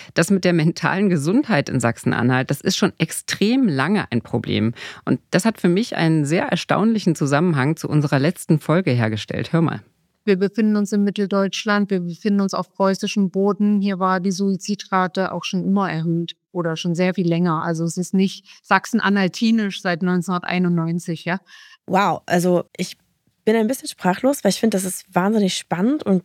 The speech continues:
Speaker 3: gleichzeitig auch eine extrem erschreckende Aussage.
Speaker 1: Mhm.
Speaker 3: Mm, ich frag mich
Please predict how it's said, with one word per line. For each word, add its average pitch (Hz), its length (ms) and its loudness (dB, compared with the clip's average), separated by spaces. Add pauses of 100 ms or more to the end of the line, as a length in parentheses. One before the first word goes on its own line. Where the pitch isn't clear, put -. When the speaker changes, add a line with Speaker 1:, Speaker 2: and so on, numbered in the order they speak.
Speaker 3:
gleichzeitig 175 840 -2
auch 185 140 -4
eine 180 240 0
extrem 247 720 -4 (260)
erschreckende 190 840 0
Aussage. 180 800 0
Speaker 1:
Mhm. 165 380 2 (180)
Speaker 3:
Mm, 190 380 2 (140)
ich - 160 -8
frag 196 280 0
mich 247 340 -2